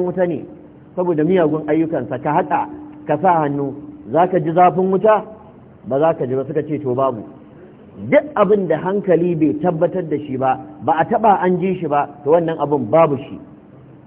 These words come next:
To kuma akwai ayoyi da yawa wanda malamai suka yi istinbadin tabbatar da azabar kabari da su. Wannan ayat tana daga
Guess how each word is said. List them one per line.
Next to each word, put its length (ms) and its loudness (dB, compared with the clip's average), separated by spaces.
To 100 -12
kuma 240 -2
akwai 200 -4
ayoyi 380 0
da 80 -2
yawa 360 4
wanda 200 -6
malamai 400 -2
suka 180 -6
yi 100 0
istinbadin 760 -2
tabbatar 480 -4
da 100 -2
azabar 380 -4
kabari 360 -4
da 100 -8
su. 180 -14
Wannan 340 0
ayat 220 -2
tana 220 -4
daga 160 -6